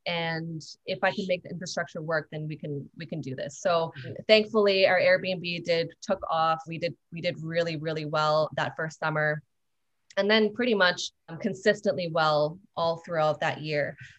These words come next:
Speaker 1: So that was when we, we decided, "Well, we should, we should."
Speaker 2: Well, yeah. And then, so, you know, that, that property was generating, like, five, six grand a month.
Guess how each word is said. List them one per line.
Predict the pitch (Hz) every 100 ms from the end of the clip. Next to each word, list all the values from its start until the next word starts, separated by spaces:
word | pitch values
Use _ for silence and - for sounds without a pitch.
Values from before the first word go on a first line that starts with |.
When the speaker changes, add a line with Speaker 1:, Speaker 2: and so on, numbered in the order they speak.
| _ -
Speaker 1:
So | - 196 175 165 160 120
that | 190 190
was | 214 190
when | 185 175 175
we, | 170 165 -
we | 175
decided, | 170 - 156 156 147 - _ _ _ -
"Well, | 170 156 - - -
we | 190
should, | - 202 156
we | 190
should." | 170
Speaker 2:
Well, | 135 127 113 - - _
yeah. | 127 113 104
And | 123
then, | 135
so, | 135 139 131
you |
know, | 120 113
that, | 110 123
that | 127 135
property | 127 127 135 120
was | 101
generating, | - 104 107 104
like, | 101 92 _ _ -
five, | 107 107 104
six | 110 -
grand | 110 98
a |
month. | 87 87 85